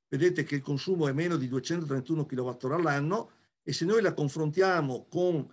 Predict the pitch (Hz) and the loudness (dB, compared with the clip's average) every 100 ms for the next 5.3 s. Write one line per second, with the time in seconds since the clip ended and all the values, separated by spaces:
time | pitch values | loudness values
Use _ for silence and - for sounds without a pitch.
0 | _ _ _ - 135 143 139 117 - - | _ _ _ -10 -4 0 0 -2 -8 -10
1 | 147 131 120 143 175 185 190 131 104 - | -8 -6 -2 0 2 0 0 0 -2 -6
2 | 220 - - 160 202 165 127 165 - 147 | -8 -8 -4 2 2 2 0 -2 0 0
3 | 113 123 165 190 127 127 131 135 127 120 | 0 0 -2 -4 -8 -6 -4 -4 -4 -6
4 | 127 196 160 110 110 151 135 143 127 120 | -6 -2 -2 -2 -4 -4 -2 -4 -4 -6
5 | 104 135 143 | -6 -10 -10